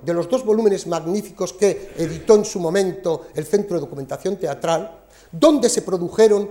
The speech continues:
una serie de espectáculos que estaban muy por encima de la media de lo que se hacía en España en aquellos años. Naturalmente, el Teatro María Guerrero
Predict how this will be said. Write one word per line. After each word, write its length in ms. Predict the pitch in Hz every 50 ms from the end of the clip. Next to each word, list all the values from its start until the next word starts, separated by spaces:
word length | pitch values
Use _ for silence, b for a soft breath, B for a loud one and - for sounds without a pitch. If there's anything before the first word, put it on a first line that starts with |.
| - - -
una 200 | 254 254 254 208
serie 280 | - - 202 185 175
de 100 | 175 247
espectáculos 880 | 247 - - - 175 175 - - - 208 196 - 190 185 180 180 180 - B B B B B
que 100 | B 208
estaban 400 | 202 - - - 285 277 220 196
muy 220 | 214 240 294 339 302
por 180 | - 226 214
encima 560 | 190 175 175 165 - - 220 202 196 180 190 - B B B B
de 160 | 147 202 180
la 100 | 165 175
media 300 | 208 233 233 190 214 180
de 80 | 180
lo 80 | 175 170
que 80 | - -
se 100 | - 151
hacía 200 | 147 - 202 180
en 80 | 160
España 480 | 147 - - - 170 170 160 160 147 - -
en 120 | 143 139
aquellos 360 | 127 - 147 131 113 117 - -
años. 440 | 92 90 87 80 85 98 - - _ _ _ b b b b b
Naturalmente, 640 | - 170 165 - 190 202 220 220 220 220 214 220 208
el 60 | 196
Teatro 240 | 208 214 208 214 202
María 220 | 196 190 202 202
Guerrero 460 | 180 185 180 190 208 196 180 135 104